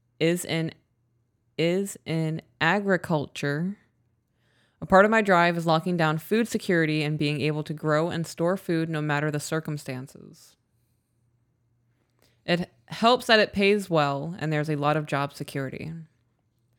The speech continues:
My partner is a career woman and she holds a lot of pride in the quality of her work and business. She works in the medical field taking care of primarily older patients and she has an incredible amount of integrity in the care she provides.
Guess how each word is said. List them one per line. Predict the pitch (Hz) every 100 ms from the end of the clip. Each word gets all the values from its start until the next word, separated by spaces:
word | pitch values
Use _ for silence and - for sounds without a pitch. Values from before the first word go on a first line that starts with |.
| _ _ _ _ _ _
My | 170
partner | 190 214 226
is | 220
a |
career | 240 - 220 196
woman | 165 160 160
and | 170 170
she | 175
holds | 160 165 160
a | 160
lot | 151
of | 156
pride | - 170 156 156
in |
the | 151
quality | 147 160 180 190
of | 170
her | 165
work | 151 147 151
and | 143
business. | 135 135 135 190 - - _ _ _ _ _ -
She | -
works | 175 180 -
in | 190
the |
medical | 196 170 170 165
field | 170 160
taking | 156 165 165
care | 175 160
of | 143 156
primarily | - 175 180 175 170 165 165
older | - 190 190
patients | 180 151 151 151 160 180
and | 143 151
she | 151
has | 147
an | 143
incredible | 139 143 - 190 202 208
amount | 190 160 160
of | - 151
integrity | 151 - 202 196 202 208
in | 214
the | 156
care | - 147 147
she | 147
provides. | - 139 135 143 160 - _ -